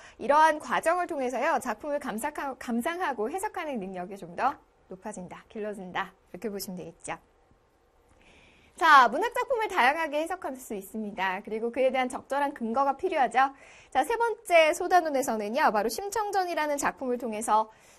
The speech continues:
작품의 인물, 등장하는 인물의 태도, 성격을 파악하고 또 작품의 구조를 파악하고 작품의 가치에 대해서 파악하면서 작품을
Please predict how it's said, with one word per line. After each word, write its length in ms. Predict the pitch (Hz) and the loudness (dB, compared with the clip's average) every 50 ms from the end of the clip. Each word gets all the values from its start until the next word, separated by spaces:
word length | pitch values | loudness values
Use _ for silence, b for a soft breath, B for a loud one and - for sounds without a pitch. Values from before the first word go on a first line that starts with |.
| B | B
작품의 460 | - - 226 - 330 294 262 - - - | -14 -14 -12 -8 -4 -2 -2 -2 -2 -2
인물, 640 | 247 247 240 240 233 240 220 196 214 262 392 466 - _ _ _ _ | 0 0 2 2 2 2 0 -2 -2 -4 -4 -6 -8 _ _ _ _
등장하는 500 | - 226 226 254 254 247 247 247 240 226 | -10 -6 -2 -2 -2 -2 -2 -2 -2 -4
인물의 340 | 208 220 226 233 226 233 - | -2 -2 -2 0 0 -2 -2
태도, 440 | - 403 359 349 - 196 185 185 - _ _ _ | -4 -6 -6 -4 -4 -4 -4 -6 -10 _ _ _
성격을 480 | - - 311 285 277 - 269 269 269 262 | -10 -8 -8 -6 -6 -6 -6 -4 -4 -4
파악하고 680 | - 349 277 285 277 302 240 202 240 277 294 311 B B B B | -2 0 0 0 0 -2 -2 0 2 2 2 2 B B B B
또 80 | B 240 | B -8
작품의 360 | 240 269 - - 285 269 269 | -6 -8 -8 -4 -4 -4 -4
구조를 480 | 269 - 247 233 302 302 285 285 285 277 | -4 -4 -4 0 2 2 2 2 0 2
파악하고 680 | 381 294 285 277 - 214 196 202 220 220 220 226 220 B B B B B B | 2 2 2 2 2 -2 -2 0 0 0 -2 -2 -4 B B B B B B
작품의 360 | - 214 190 - 277 262 262 | -12 -12 -10 -8 -6 -6 -6
가치에 500 | - 247 - - - - - 320 294 285 | -6 -6 -8 -8 -8 -8 -6 -4 -4 -2
대해서 240 | 254 240 233 254 247 | -2 -2 -2 -4 -6
파악하면서 840 | 247 - 277 277 277 - 240 214 185 165 233 330 294 - - - - - | -6 -4 -4 -4 -4 -4 -6 -6 -6 -6 0 2 2 2 2 0 -6 -14
작품을 540 | - 190 175 - 226 208 220 226 226 233 | -18 -16 -14 -12 -10 -6 -4 -4 -4 -4